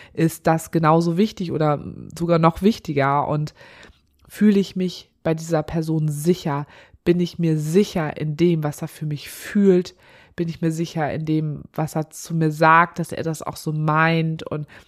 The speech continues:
all sowas, zweifle ich das nicht an.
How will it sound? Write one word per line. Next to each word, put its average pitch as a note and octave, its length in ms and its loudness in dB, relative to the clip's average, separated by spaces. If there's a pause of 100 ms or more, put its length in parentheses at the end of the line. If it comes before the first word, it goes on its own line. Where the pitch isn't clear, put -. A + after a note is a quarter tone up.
(240)
all G3+ 360 2
sowas, E3 720 0
zweifle E3 460 0
ich - 100 -10
das F3 240 -4
nicht G3+ 300 -4
an. D#3 400 0